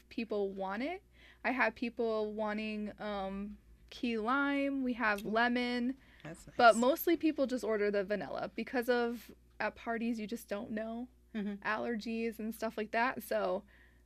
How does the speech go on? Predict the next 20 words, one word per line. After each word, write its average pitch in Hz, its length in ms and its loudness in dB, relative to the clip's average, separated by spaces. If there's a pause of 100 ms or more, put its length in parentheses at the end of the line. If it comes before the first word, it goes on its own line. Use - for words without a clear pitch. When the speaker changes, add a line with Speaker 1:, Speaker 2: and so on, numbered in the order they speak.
(160)
Speaker 1:
mainly 233 320 2
just 247 220 -2 (160)
vanilla, 202 340 0
but 220 180 4
I'm, 240 340 0 (100)
I 240 160 2
pretty 294 260 -4
much 285 180 -4
can 240 140 -2
make 190 240 -4
any 180 220 -4
flavor - 560 -6 (320)
sugar - 260 -8
Speaker 2:
S-, 208 100 -6
Speaker 1:
cookie. - 460 -10
Speaker 2:
do 180 120 -4
you 233 60 4
have 233 200 2
gluten-free 285 500 -4
offerings? 277 560 -6